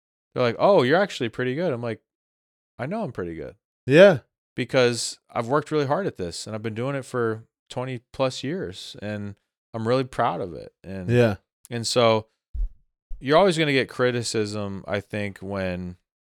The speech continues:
Speaker 1: I mean, you probably got criticism doing your podcast, when you first started doing your podcast. Like, "Oh, it's dumb.
Speaker 2: Yeah,
Speaker 1: It's
Speaker 2: you
Speaker 1: dumb."
Speaker 2: wanna hear, I remember 'cause I read, I still read the comments.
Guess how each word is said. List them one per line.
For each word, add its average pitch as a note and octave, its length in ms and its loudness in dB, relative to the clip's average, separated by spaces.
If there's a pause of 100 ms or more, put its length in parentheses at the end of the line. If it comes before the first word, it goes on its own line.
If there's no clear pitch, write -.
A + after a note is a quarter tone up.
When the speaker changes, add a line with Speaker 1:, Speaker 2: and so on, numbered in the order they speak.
Speaker 1:
I A#2+ 40 -8
mean, B2 120 -6
you C#3+ 80 -6
probably F#2+ 240 -2
got F#2 120 -2
criticism G2+ 840 -6
doing G#2 200 -10
your F#2+ 100 -12
podcast, B2 480 -10
when G2+ 100 -10
you G2 60 -12
first G2 240 -10
started G2+ 180 -8
doing G2 120 -2
your - 80 0
podcast. - 640 0
Like, - 140 -12
"Oh, B2 220 -8
it's A2+ 200 -10
dumb. A2 360 -2
Speaker 2:
Yeah, C3+ 200 12
Speaker 1:
It's F#2 80 -8
Speaker 2:
you G#2 80 -2
Speaker 1:
dumb." B2 80 8
Speaker 2:
wanna C3 140 8
hear, B2 220 6
I B2 120 12
remember C3 500 10
'cause A2+ 160 0
I A#2 80 6
read, A2+ 240 6
I A2+ 140 6
still A#2 240 4
read A2+ 220 6
the G2+ 80 -4
comments. A2 480 0